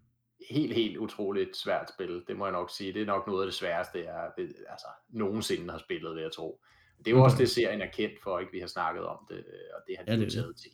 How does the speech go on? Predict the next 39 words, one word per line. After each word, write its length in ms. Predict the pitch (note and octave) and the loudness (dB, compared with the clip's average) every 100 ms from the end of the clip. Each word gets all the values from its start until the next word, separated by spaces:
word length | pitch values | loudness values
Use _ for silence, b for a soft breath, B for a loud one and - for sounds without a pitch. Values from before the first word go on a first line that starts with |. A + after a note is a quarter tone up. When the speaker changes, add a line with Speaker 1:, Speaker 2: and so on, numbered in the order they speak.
| - | -16
Speaker 1:
nye 480 | A2 A2 A2 A2+ B2 | -10 -6 -6 -2 2
højder 440 | G2 E2 - F#2+ E2 | 2 2 -2 -2 -2
i, 180 | E2 E2 | -6 -10
øh, 180 | D#2+ D#2+ - | -10 -12 -16
i, 220 | G2 F2+ F2 _ | -20 -20 -20 _
i, 120 | - _ | -20 _
i 60 | - | -10
Resurrection 800 | F2 F2 - F2 F2 - F#2+ F#2 | -4 -4 -4 -4 -4 -4 -10 -10
her, 120 | F2+ E2+ | -10 -10
ikke? 120 | G#2+ G#2+ _ D#3 | -12 -18 _ 8
Speaker 2:
Mm. 260 | A#2+ F2+ - _ - | 8 6 -4 _ -14
Speaker 1:
Så, 260 | - G1+ - | -8 -6 -6
men 100 | - | -6
det 80 | C3+ | -2
var 60 | |
en 60 | C#3 | 0
stor 240 | - F#3 | 6 6
sejr 420 | F3+ D#3+ B2+ C#3 | 8 10 10 8
at 60 | - | 6
komme 220 | C#3 A#2+ A2 | 4 4 2
igennem 200 | C3 C3 | 0 2
Loop 280 | A#2 A2 | 0 4
et. 160 | A#2 A#2+ - | 4 4 2
Nu 60 | |
pynter 340 | B2+ C3+ C3 C#3 | 0 2 4 4
jeg 100 | A#2+ | 4
så 120 | B2 | 2
lidt 180 | A#2 C3+ - | 0 0 2
på, 160 | A#2+ | 2
om 120 | G#2 | 4
jeg 80 | A2+ | 4
også 200 | F#2+ G#2 | 4 2
skal 180 | - B2 | 0 0
lave 280 | G#2+ G#2 A2+ | 2 2 4
Loop 180 | A2 G#2 - | 2 0 0
to. 320 | B2+ A2+ - _ | 2 2 0 _
Øh, 80 | G#2+ F#2+ F2+ F2 | -2 -2 0 -2
jeg 60 | |
er 40 | F#2 | -4